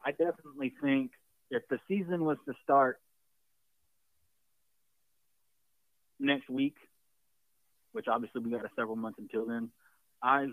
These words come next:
would not be surprised solely based off of what I saw Saturday night if Lenoir Sellers was the starting Q B, if the,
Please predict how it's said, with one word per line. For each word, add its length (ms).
would 240
not 240
be 260
surprised 560
solely 340
based 320
off 120
of 80
what 180
I 100
saw 180
Saturday 320
night 300
if 220
Lenoir 420
Sellers 340
was 160
the 120
starting 340
Q 100
B, 280
if 80
the, 60